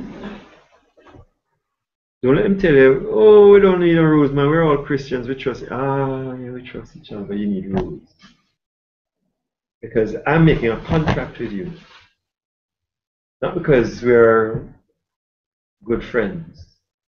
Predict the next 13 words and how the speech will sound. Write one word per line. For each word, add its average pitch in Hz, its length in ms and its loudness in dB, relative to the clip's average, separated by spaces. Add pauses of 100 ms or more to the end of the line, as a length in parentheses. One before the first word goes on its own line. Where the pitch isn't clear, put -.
(260)
that 98 140 -12
we 113 140 -2
will 113 180 -2
always 92 240 -6
work 101 260 -8
together. 87 400 -12 (1040)
There 101 80 -6
are 98 60 -8
friends 123 240 -4
who 123 80 -6
can't 120 240 -6
work 127 180 -8
together. - 420 -10